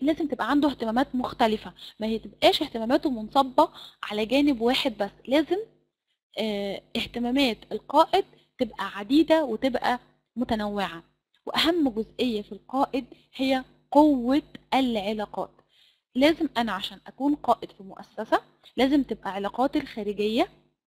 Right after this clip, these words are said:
أو لازم تبقى علاقاتي باللي موجودين واللي بره بالمؤسسات الأخرى لازم تبقى قوية جدًا.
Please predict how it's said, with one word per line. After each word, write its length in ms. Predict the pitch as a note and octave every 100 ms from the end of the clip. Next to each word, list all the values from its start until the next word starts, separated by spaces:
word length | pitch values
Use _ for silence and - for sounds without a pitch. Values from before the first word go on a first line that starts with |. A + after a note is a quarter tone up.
| _ -
أو 140 | G#3
لازم 300 | G#3 C4 C#4
تبقى 240 | B3 A3 F#3+
علاقاتي 640 | F#3+ F#3+ - C4+ C#4+ E4 - _ _ _ _ _ _ _ _ _ _ _ _ _ - G#3+ A3
باللي 200 | A3+ A3
موجودين 600 | G#3+ G#3 A3 C4+ F#3 -
واللي 260 | F#3+ G#3 G#3+
بره 340 | A#3+ C#4+ E4+
بالمؤسسات 680 | G#4+ A#3 G3 - - - A#3+
الأخرى 360 | A#3+ C#4 - C4
لازم 200 | C#4 D4
تبقى 340 | A3+ _ - -
قوية 440 | G#3 A#3 C4 B3+
جدًا. 340 | A3 G3 F3